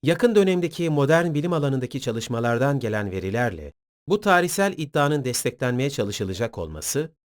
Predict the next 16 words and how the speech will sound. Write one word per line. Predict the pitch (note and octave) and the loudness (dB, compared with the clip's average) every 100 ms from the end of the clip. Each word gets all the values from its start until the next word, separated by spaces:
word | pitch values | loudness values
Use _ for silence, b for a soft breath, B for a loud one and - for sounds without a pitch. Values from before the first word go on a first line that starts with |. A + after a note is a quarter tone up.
| _ _ _ - | _ _ _ -2
ve | D3+ D3 | 0 2
doğuştan | D#3+ D#3+ - G3 F#3+ - | 2 0 0 0 0 -2
ahlaki | C#3+ D3 D3 D3+ G#3 | 0 2 2 0 0
özelliklerin | F3 C#3 C#3+ B2+ - A2 A2+ C#3 _ _ _ - | 0 2 2 0 -2 -2 -2 -6 _ _ _ 2
Allah'ın | A#2+ C3+ C#3+ E3+ G#3 E3 | 4 8 6 6 0 2
varlığını | D#3 D3+ D3+ D3+ | 4 4 2 2
temellendiren | C#3 C3+ C3 C3 B2 B2+ C3+ C3 | 0 0 2 0 0 0 -2 -2
bir | A2+ - | -6 -2
ahlak | B2 G#2+ E3 E3 A#2+ | -2 0 -4 -4 -4
delili | G#2+ G2 G2+ | -2 -2 -2
için | F#2+ - G#2+ - _ _ - | -4 -4 -6 -8 _ _ -4
hareket | B2 D3 G#3 G#3 | 0 0 0 -2
noktası | C3 - G2+ G#2 | -4 -4 -6 -4
yapılmasıysa | F#2+ F#2 F2 - C3 - F3 E3 _ _ _ C#3+ | -4 -6 -8 -8 -6 -4 -6 -6 _ _ _ 2
buradaki | F#3 D#3 C#3+ | 2 2 -2
yaklaşımı | A#2+ A2+ A#2+ - A#2+ A#2+ | -2 -2 -4 -2 0 0